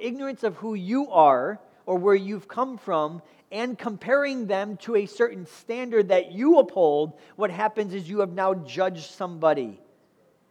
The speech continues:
So judgment is not something that you do to a person. It's a place where you stand in your own heart. What is judgment? It's when you have placed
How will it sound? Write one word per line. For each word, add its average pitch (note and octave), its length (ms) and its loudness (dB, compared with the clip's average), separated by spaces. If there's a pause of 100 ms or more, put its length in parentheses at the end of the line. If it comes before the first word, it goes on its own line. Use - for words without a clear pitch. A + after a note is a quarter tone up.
(220)
So G3 120 -6
judgment A3+ 480 0
is G3+ 160 -8
not A3 200 0
something A3+ 600 -4
that G#3+ 240 2
you G#3 120 -6
do F#3+ 340 -6
to G3+ 240 -2
a F3 40 0
person. D#3+ 600 -10 (500)
It's F#3+ 180 -4
a A3 80 2
place A3 460 -6
where G3+ 100 4
you F#3+ 220 0
stand G3 400 -12
in F3 120 -10
your E3 180 -6
own D#3 140 -6
heart. C3 400 -10 (3750)
What F3 140 -6
is F3+ 160 -4
judgment? C#3 600 -8
It's D#3 200 -16
when E3+ 180 -14
you D#3+ 120 -8
have D#3+ 140 -8
placed G3 460 -10